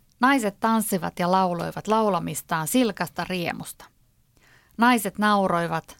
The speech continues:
lapset alkoivat nauraa ja leikkiä. Uskovat kohottivat katsensa Jumalan puoleen ja siunasivat auttajiaan.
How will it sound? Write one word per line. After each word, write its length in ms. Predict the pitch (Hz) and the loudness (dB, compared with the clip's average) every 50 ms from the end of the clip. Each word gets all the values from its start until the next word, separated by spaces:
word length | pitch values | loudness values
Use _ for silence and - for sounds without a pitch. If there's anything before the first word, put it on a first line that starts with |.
| _ _ - | _ _ 0
lapset 460 | 247 262 262 - - 185 175 - 185 | 0 0 0 -2 -8 -8 -6 -2 -2
alkoivat 380 | 175 165 - 190 175 170 170 - - | -2 0 0 0 0 -2 -2 -4 0
nauraa 440 | 196 190 180 165 156 151 143 - | 2 2 2 2 0 -4 -4 -4
ja 140 | - 156 165 | -4 -4 -4
leikkiä. 540 | 165 170 160 - - _ _ _ - - - - _ _ _ _ _ _ _ _ _ _ _ _ _ - | -6 -6 -6 -8 -10 _ _ _ -20 -20 -20 -20 _ _ _ _ _ _ _ _ _ _ _ _ _ -4
Uskovat 480 | 311 330 302 - - 214 196 196 - - | -2 -2 -2 0 0 2 2 2 -2 0
kohottivat 560 | - 247 240 240 233 - 208 170 180 175 - | 0 2 2 2 0 -2 -2 -2 -2 -4 -2
katsensa 520 | - 240 240 240 - - 196 180 165 - 180 | 0 0 0 0 0 -4 -4 -4 -2 -2 -2
Jumalan 540 | 185 226 269 254 247 220 190 170 165 160 151 | 0 2 4 4 6 4 4 2 -2 -4 -4
puoleen 520 | - 190 190 185 180 170 170 170 160 160 | -4 0 0 2 2 2 0 -2 -2 -4
ja 80 | 165 156 | -4 -2
siunasivat 720 | - 247 254 240 202 175 165 - 175 156 165 160 - 185 | 2 2 4 4 4 2 0 -4 -4 -6 -6 -4 0 2
auttajiaan. 680 | 180 170 156 - _ _ - - 107 104 87 - 180 | 2 2 0 -4 _ _ -16 -14 -14 -14 -14 -14 -14